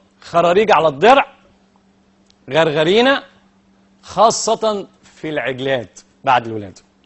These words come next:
بكرية لسه والدة وفجأة جالها غرغرينة. على طول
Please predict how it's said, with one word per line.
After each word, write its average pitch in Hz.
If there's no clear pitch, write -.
بكرية 151
لسه 185
والدة 240
وفجأة 160
جالها 151
غرغرينة. 117
على 185
طول 185